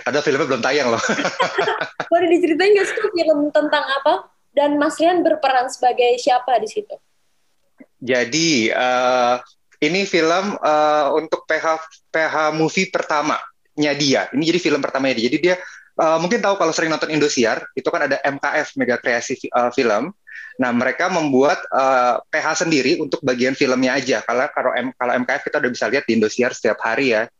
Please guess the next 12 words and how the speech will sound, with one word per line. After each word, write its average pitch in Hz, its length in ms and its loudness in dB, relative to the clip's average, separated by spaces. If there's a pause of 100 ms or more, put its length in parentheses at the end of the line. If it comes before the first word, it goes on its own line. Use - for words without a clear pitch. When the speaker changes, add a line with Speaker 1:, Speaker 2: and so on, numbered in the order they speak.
(380)
Speaker 1:
eh, 113 80 0
cermin, 113 480 0
apa, - 240 -2 (480)
eh, 143 160 2
cerita 143 240 0
hati 147 240 2
istri 170 320 0
lah, 160 240 2
apa, 139 200 -2
ada 131 120 0
segala 120 320 0
macamnya. 143 560 -2